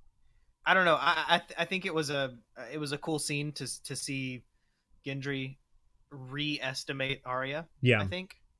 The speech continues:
Speaker 1: Um, but outside of that, I just wanted to point it out because she's fucking awesome. She's such a good character.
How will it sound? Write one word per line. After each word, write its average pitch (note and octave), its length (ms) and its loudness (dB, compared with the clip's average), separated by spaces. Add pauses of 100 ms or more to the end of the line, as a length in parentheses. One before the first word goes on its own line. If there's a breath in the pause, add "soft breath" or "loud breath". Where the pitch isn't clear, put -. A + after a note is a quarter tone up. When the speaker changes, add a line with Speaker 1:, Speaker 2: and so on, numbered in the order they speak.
(440)
Speaker 1:
Um, A#2+ 400 -4 (100)
but C#3 260 -6
outside C3+ 380 -4
of B2 60 -8
that, C3 280 -2 (100)
I E3+ 120 -4
just D3+ 180 -8
wanted B2+ 160 -6
to A#2 60 -8
point B2 220 -8
it A#2+ 60 -10
out A#2+ 140 -6
because B2 220 -12
she's - 260 -12 (160)
fucking C3 260 -10
awesome. A#2+ 400 -8
She's - 200 -6
such D#3+ 180 -2
a C#3+ 60 -2
good C3+ 180 -6
character. C3 460 -8